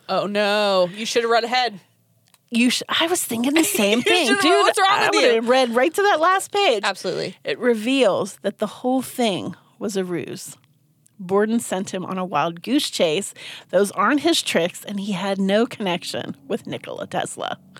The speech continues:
Speaker 1: Well, what the fuck?
Speaker 2: Mm-hmm.
Speaker 1: Okay.
Speaker 2: But Tesla completes the machine for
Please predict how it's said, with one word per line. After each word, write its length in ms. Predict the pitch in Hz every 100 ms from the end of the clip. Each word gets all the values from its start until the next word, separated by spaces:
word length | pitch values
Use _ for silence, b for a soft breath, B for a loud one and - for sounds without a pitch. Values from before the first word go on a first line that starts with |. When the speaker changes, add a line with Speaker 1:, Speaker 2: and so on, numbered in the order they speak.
| B B B B B B
Speaker 1:
Well, 100 | 466
what 140 | 523
the 60 | 508
fuck? 160 | 554 - -
Speaker 2:
Mm-hmm. 520 | 208 208 240 349 440
Speaker 1:
Okay. 520 | 294 269 208 254 440 _ B B B -
Speaker 2:
But 160 | 196
Tesla 400 | - 330 - 262
completes 580 | - 220 - 302 311 -
the 100 | 240
machine 720 | 214 202 - 269 190 - 170 b b b b b b _ _ _ _
for 600 | - - 185 175 170